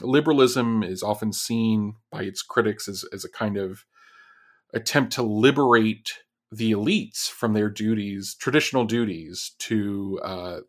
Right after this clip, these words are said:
their communities and their nations, right? To give them choice, et cetera. And democracy is often a way of restraining that,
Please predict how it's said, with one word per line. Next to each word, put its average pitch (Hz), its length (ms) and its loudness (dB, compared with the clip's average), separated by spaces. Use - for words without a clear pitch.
their 92 160 -6
communities 107 560 -2
and 101 100 -6
their 98 120 -4
nations, - 640 -10
right? 95 220 -12
To - 80 -20
give 110 220 -6
them 104 200 -2
choice, 107 640 -6
et 110 120 -10
cetera. 104 540 4
And 143 160 2
democracy 131 540 6
is 113 100 2
often 120 240 4
a 113 40 0
way 110 120 6
of 101 120 2
restraining 107 680 0
that, - 380 -10